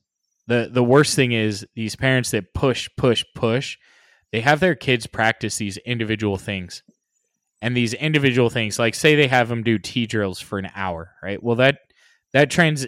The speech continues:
that teaches you good technique, but say one day your technique's off,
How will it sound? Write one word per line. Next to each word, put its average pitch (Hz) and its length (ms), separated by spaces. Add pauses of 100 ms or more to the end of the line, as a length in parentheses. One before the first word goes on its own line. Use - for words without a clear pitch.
(120)
that 131 180
teaches 175 360
you 151 100
good 131 200
technique, 131 720 (1200)
but 135 340 (340)
say 156 320
one 147 260
day 120 560 (680)
your 117 120
technique's 131 680
off, 95 460